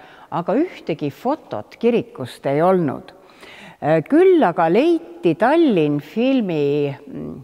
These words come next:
varamust kaadreid, kus on filmitud matuserongi väljaminekut Tõstamaa kirikust. Ja minu mäletamist mööda on siis, siis film Tütarlaps mustas.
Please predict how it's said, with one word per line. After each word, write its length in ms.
varamust 800
kaadreid, 880
kus 240
on 160
filmitud 1040
matuserongi 1120
väljaminekut 880
Tõstamaa 480
kirikust. 680
Ja 500
minu 220
mäletamist 720
mööda 320
on 180
siis, 240
siis 320
film 400
Tütarlaps 720
mustas. 640